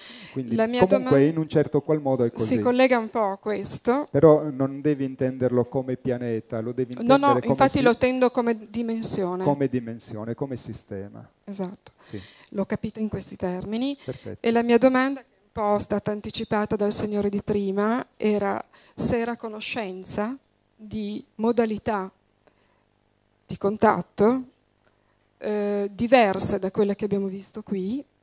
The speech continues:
Speaker 2: e che possono essere più, non telepatia appunto, ma visioni. Visioni,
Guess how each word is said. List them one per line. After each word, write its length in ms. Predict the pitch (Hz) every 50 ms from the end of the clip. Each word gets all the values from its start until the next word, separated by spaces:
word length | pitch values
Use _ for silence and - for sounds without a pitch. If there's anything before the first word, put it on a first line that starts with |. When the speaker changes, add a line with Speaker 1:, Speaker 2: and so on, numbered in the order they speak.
| _ _ -
Speaker 2:
e 100 | - 208
che 120 | - 233
possono 720 | - - 240 226 - - 240 214 214 202 196 190 190 190 202 -
essere 460 | - - 214 208 - - 226 208 208 -
più, 460 | _ - 233 220 226 226 233 240 240 - -
non 340 | - 220 226 226 220 214 202
telepatia 600 | - 202 190 185 - 196 185 - - 185 180 180
appunto, 720 | - _ - 202 190 185 190 190 185 - 220 220 247 254 - - - - - _ _
ma 140 | - 220 208
visioni. 800 | 190 196 214 208 190 190 196 190 180 175 180 185 190 190 196 196 - _ _ _
Visioni, 800 | - 208 208 208 196 - 247 240 247 262 269 285 294 294 294 -